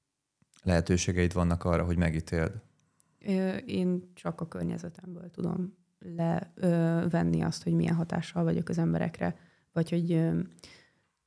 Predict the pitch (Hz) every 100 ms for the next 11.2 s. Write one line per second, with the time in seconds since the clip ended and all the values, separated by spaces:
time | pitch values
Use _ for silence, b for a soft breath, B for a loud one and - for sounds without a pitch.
0 | _ 165 165 170 170 165 165 170 170 170
1 | 170 170 165 165 170 175 180 - _ _
2 | _ - 170 170 170 170 - 175 - 165
3 | 160 156 160 151 - - - - 170 -
4 | - - - 160 160 165 165 175 160 165
5 | - 170 165 170 160 165 165 165 165 165
6 | 170 165 160 160 160 160 165 160 160 160
7 | 160 165 165 170 165 170 160 160 165 -
8 | 165 165 165 - 160 165 156 160 160 160
9 | 165 160 165 165 165 160 165 165 160 80
10 | - 165 82 165 - 80 80 - 80 82
11 | - 175